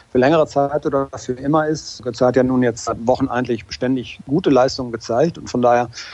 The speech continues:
auch darüber konnte man diskutieren. Emre Can hat mich auch sehr gewundert, weil er ja eigentlich immer im engen Kreis dabei war. Und er hat,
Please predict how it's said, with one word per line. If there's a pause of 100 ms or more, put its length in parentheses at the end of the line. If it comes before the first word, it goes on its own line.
(300)
auch
darüber
konnte
man
diskutieren.
Emre
Can
hat
mich
auch
sehr
gewundert,
weil
er
ja
eigentlich
immer
im
engen
Kreis
dabei
war.
Und
er
hat,